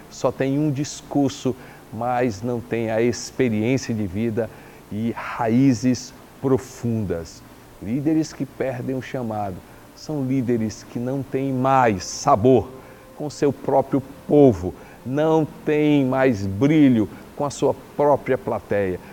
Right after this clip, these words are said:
Pessoas que não têm mais sabor. E aí entenda você, cada um de nós tem o seu púlpito, cada um de nós tem o seu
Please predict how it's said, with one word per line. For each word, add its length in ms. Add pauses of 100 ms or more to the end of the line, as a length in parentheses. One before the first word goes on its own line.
(200)
Pessoas 560
que 160
não 460
têm 300
mais 280
sabor. 680 (520)
E 120
aí 120
entenda 600
você, 640 (420)
cada 560
um 300
de 120
nós 480 (540)
tem 280
o 40
seu 320 (240)
púlpito, 500 (360)
cada 520
um 260
de 120
nós 420
tem 240
o 100
seu 340